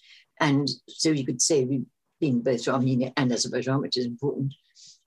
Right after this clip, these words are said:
And, um, we did cross that border, and a bit unofficially, but we, we, we related to the,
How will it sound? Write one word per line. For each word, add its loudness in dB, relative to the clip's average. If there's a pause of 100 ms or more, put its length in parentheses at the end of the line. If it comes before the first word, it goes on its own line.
(200)
And, 2
um, 0 (100)
we -2
did -6
cross 0
that -4
border, 0 (540)
and 2
a -2
bit -2
unofficially, 0 (140)
but 2
we, 2
we, 2
we 0 (400)
related 2
to 0
the, 0